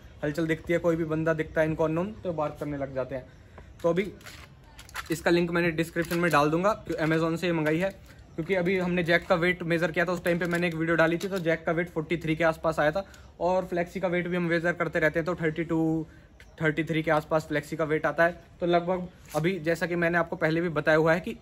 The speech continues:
टेन के जी बॉडी weight पे हमें एक tablet देनी होती है। तो अभी Jack का जैसे पैंतालीस के आसपास है, तो इसको हम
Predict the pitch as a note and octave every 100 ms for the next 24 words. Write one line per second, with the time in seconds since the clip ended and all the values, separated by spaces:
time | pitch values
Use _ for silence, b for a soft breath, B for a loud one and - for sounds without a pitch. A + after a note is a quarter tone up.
0 | - - F3 F3+ F#3+ F#3 E3 E3+ E3 D#3
1 | D3+ D#3+ D#3+ D#3+ G3 F#3 G3 F#3 F3 F3
2 | E3 D#3 D3+ C#3+ C3 C#3 A#2 B - E3+
3 | F3 F3 F3 F3+ F3+ F#3+ - E3 E3+ F3
4 | F3 F3+ E3+ - D#3+ F3 F3+ F3+ F3+ F#3+